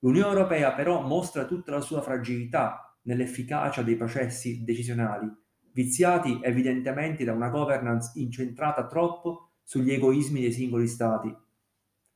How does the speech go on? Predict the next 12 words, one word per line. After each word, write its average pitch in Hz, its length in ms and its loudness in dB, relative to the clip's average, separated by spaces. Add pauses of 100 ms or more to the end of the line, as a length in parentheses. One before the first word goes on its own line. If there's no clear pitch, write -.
Ed 139 220 0
ora 214 180 6
non 139 200 0
si 147 180 -2
può 180 140 2
che 147 100 0
sperare 143 500 0
che 123 120 0
sia 123 240 -2
proprio 151 220 -2
la 131 120 2
Corte 135 540 2